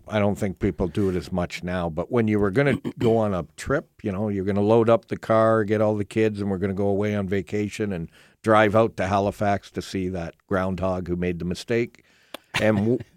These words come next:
<laughs> we would then, um, you know, have a tune-up done on the car so you were ready to go.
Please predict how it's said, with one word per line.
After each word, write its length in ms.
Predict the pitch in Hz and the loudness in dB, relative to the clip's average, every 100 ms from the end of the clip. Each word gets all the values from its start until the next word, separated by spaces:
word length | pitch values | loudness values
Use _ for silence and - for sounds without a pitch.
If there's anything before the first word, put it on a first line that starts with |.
| 117 | -14
<laughs> 260 | - - | -4 0
we 200 | 127 131 | 4 4
would 380 | 127 117 117 110 | 4 4 2 4
then, 500 | 127 127 127 127 135 - _ - - - | 6 6 4 2 -4 -8 _ -18 -4 -2
um, 500 | 98 95 90 87 - _ _ - | 2 2 2 -2 -10 _ _ -2
you 100 | 110 | 2
know, 140 | 98 98 | 2 2
have 180 | 110 101 | 4 2
a 60 | 95 | 4
tune-up 420 | 147 156 101 104 | 2 4 2 2
done 220 | 101 95 | 2 2
on 100 | 92 | 0
the 100 | 90 | -2
car 480 | - 160 113 85 92 | 0 2 4 2 0
so 220 | - 101 | 0 0
you 160 | 98 95 | 2 2
were 140 | 92 | 2
ready 300 | 87 90 82 | 0 -2 -2
to 100 | 76 | -6
go. 240 | 78 64 | -10 -12